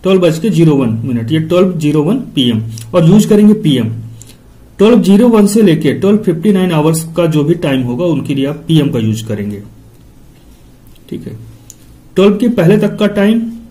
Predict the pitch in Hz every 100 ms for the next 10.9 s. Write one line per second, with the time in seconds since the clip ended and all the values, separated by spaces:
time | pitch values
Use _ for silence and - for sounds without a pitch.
0 | - - - - - 135 151 214 - -
1 | - - - - - - - - - -
2 | - 147 170 165 202 214 - - - 156
3 | 185 180 185 160 185 - 190 180 170 170
4 | 160 156 165 156 139 196 - - - 175
5 | 165 202 208 202 185 139 135 117 - -
6 | - - - - - - - 151 156 175
7 | 160 - 156 160 202 180 139 123 120 165
8 | 247 - - - - - - 196 262 247
9 | - 202 196 165 160 165 139 135 - 160
10 | 156 151 143 143 143 139 131 127